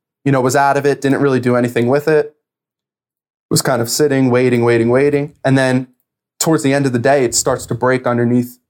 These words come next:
the long consolidation that it put in in the middle of the day. And my mentor and a bunch of the traders around were all saying, "Maybe, you know, maybe it goes underneath five eighty-five and starts to feed on itself. Maybe anyone who bought up there thinking it was gonna gap up again,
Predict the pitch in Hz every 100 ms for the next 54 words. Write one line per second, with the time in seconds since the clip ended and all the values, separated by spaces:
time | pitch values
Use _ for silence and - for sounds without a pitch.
0 | _ _ _ _ _ 120 117 117 113 -
1 | _ - 120 139 139 135 131 120 131 123
2 | 120 131 120 113 117 - 123 117 107 113
3 | 117 95 98 120 127 110 - _ _ _
4 | _ _ _ 131 127 120 127 131 123 135
5 | 123 120 117 - 120 113 113 117 123 117
6 | 113 110 123 117 113 120 120 120 123 120
7 | - 123 113 107 _ _ _ _ _ _
8 | - 127 135 151 135 - _ _ 123 117
9 | 113 113 147 165 175 156 147 139 127 123
10 | 120 123 120 120 120 117 110 117 110 120
11 | 127 _ _ _ _ _ 123 113 113 139
12 | 123 - - 123 120 110 - - 92 -
13 | 113 120 120 117 127 131 127 120 120 120
14 | 120 120 127 127 120 120 123 117 120 120
15 | 120 113 120 117 123 113 117 117 120 117